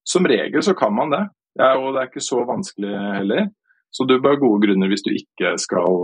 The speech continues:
eh, gjøre det. Og så, ehm, vil jeg jo si at, eh, man, eh, bør ha, eh, gode gruppeprosesser, at man ikke bør ta for gitt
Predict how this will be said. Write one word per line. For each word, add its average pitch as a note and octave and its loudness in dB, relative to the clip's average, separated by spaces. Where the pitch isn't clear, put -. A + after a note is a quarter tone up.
eh, F#2 0
gjøre F#2 0
det. D#3+ 4
Og C#3+ 4
så, C#3 2
ehm, C3 -4
vil A#2+ -2
jeg A2+ 2
jo B2+ 2
si A2 0
at, - -2
eh, A2 2
man, A2+ 0
eh, A#2 -2
bør A2 2
ha, G2+ 4
eh, A2 2
gode G2 0
gruppeprosesser, F#2+ -2
at A2 -2
man G#2+ 2
ikke G2 -2
bør G2+ 0
ta F#2 0
for - -2
gitt G#2 2